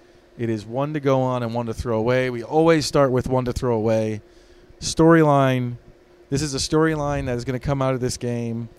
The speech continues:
that people are gonna talk about a ton that is not necessarily going to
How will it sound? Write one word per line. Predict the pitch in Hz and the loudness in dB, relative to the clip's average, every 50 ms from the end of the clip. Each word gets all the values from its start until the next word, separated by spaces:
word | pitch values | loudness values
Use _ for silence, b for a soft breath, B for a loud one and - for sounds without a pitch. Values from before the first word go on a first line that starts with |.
| - - _ - - _ | -20 -20 _ -20 -8 _
that | - 113 - | -4 -2 0
people | - 135 131 135 | 0 2 2 2
are | |
gonna | 123 123 117 | 2 0 -2
talk | 104 - 120 120 - | -2 -4 -4 -4 -2
about | 117 117 104 | -2 -4 -4
a | 101 | -4
ton | - - - - 151 143 135 127 120 117 110 107 104 104 - - b b b b b b - - | -6 -8 -4 0 0 2 2 2 2 2 0 0 -2 -4 -10 -16 b b b b b b -12 -4
that | 117 120 117 113 110 107 - - _ - _ | 0 2 2 2 0 -2 -6 -12 _ -20 _
is | - 123 120 113 117 | -10 -10 -8 -8 -6
not | 127 131 127 131 120 | -4 -2 -2 -2 -4
necessarily | 127 123 123 - - 120 - - 131 123 117 117 117 117 110 107 107 110 104 b b b b b b b b - | -4 -6 -6 -6 -6 -8 -4 -2 0 0 2 2 0 0 0 0 -2 -2 -4 b b b b b b b b -2
going | 131 131 127 127 120 | 0 0 0 0 -2
to | 117 113 110 101 | -4 -4 -4 -6